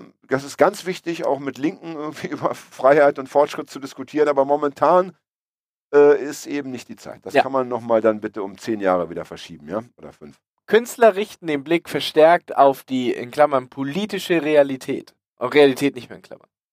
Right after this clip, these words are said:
Speaker 2: <laughs>
Speaker 1: Ja, also ich erwarte von, von Kunstschaffenden in der Tat, ich meine, du musst ja nicht jedes Buch politisch halten und nicht jeden Song, äh, zum Thema
Speaker 2: Ja.
Speaker 1: machen, ja? Aber du musst dich eben zwischen den Songs äußern, du musst dich vielleicht, äh, in deinen sozialen Netzwerken äußern, so wie Helene Fischer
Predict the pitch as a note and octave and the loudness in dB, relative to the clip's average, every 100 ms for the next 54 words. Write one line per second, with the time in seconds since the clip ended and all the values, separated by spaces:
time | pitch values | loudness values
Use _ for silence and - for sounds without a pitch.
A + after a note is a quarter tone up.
0 | _ - - G#3 - - - _ _ _ | _ -12 0 0 0 -14 -20 _ _ _
1 | _ C#3 G#3 C#3+ - _ _ A2+ B2 C3+ | _ 4 6 6 2 _ _ -8 -8 0
2 | A#2+ B2+ E3 G#3+ G3 D#3+ D3+ D3+ C3+ C#3 | 4 6 4 2 -4 -8 -12 -16 -14 -12
3 | C3+ - G3 - - F#3+ F3+ G3 F3 F3 | -10 -8 -8 -8 -2 -2 -2 -8 -10 -10
4 | F#3 _ _ _ _ _ - E3 D#3+ D3 | -14 _ _ _ _ _ -10 0 2 4
5 | D#3+ E3+ C3 D#3 D#3+ D#3+ E3 E3 D3+ C3+ | 2 0 0 -2 0 -6 -2 -2 -2 -2
6 | D3 D3 - C#3 D3 _ B2 C3 F#2 - | -2 -2 -8 -12 -12 _ -6 -6 -10 -10
7 | C#2+ C2+ F2 G2+ - A#2+ A#2+ A2+ C3 C#3 | -10 -10 -10 -12 -4 -4 -4 -2 2 2
8 | B2 - A2+ A#2+ G#2+ D3 E3+ - D#2+ - | 0 -8 -10 -10 0 4 4 4 -2 -10
9 | C#2+ E2+ A#2 - - _ _ _ - B2+ | -6 0 0 0 -18 _ _ _ 0 2
10 | D3 D#3+ - D#3+ D#3+ D3 G3+ G3 G3+ F#3 | 2 0 -8 -4 -2 -2 -8 -6 -4 -2
11 | F#3+ F3+ - D#3 E3 E3+ E3 E3 C#3+ D3 | 0 0 2 2 2 0 -6 -6 -6 -6
12 | D3+ C#3 - C#3+ C3+ C3+ - B2 A#2+ B2+ | -8 -16 0 4 4 2 -6 -6 0 0
13 | B2+ B2 B2 C3 A#2+ D#3 - D#3+ C#3 C3+ | 0 -4 0 2 4 0 0 0 0 -2
14 | C#3+ C#3 C3+ A#2 B2 E3+ F#3 E3 E3+ F3 | -6 -4 -8 -8 -2 -2 0 2 4 4
15 | F3 G3 F#3+ G#3+ | 2 -2 0 -2